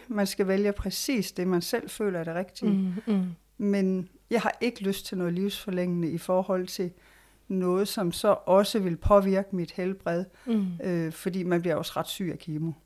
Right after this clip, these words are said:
Speaker 2: Ja, det gør man.
Speaker 1: Ja.
Speaker 2: Det nedbryder jo.
Speaker 1: Ja.
Speaker 2: Men
Speaker 1: Så
Speaker 2: må jeg spørge, hvad,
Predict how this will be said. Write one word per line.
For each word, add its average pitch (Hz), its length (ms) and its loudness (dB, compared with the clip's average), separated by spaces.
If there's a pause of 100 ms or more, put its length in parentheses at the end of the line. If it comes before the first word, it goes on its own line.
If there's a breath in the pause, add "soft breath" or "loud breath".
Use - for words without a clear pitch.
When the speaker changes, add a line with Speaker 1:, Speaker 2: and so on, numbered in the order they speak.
Speaker 2:
Ja, 180 200 2
det 214 100 4
gør 196 180 4
man. 165 140 2 (120)
Speaker 1:
Ja. 160 160 -6 (200)
Speaker 2:
Det 202 100 8
nedbryder 202 520 10
jo. 180 160 2 (140)
Speaker 1:
Ja. 190 220 -4 (800 soft breath)
Speaker 2:
Men 226 160 4
Speaker 1:
Så 196 80 -2 (120)
Speaker 2:
må 208 120 0
jeg 202 100 2
spørge, 277 320 4
hvad, 233 220 6